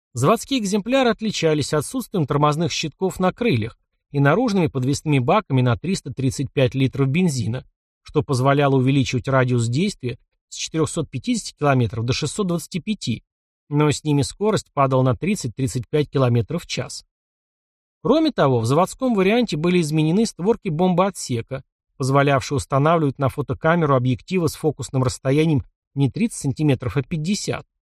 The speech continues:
с более высоким разрешением. Для ночных фотосъемок устанавливалась фотокамера на фа девятнадцать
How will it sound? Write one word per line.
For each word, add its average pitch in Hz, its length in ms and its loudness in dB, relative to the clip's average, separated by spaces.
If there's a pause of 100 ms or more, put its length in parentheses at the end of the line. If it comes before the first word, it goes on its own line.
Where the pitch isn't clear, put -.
(120)
с 113 100 -6
более 262 320 2
высоким 143 420 0
разрешением. 127 680 -2 (1300)
Для 143 160 2
ночных 233 380 -2
фотосъемок 147 680 0
устанавливалась 233 560 0
фотокамера 208 720 -2
на 147 240 0
фа 233 400 0
девятнадцать 143 760 -4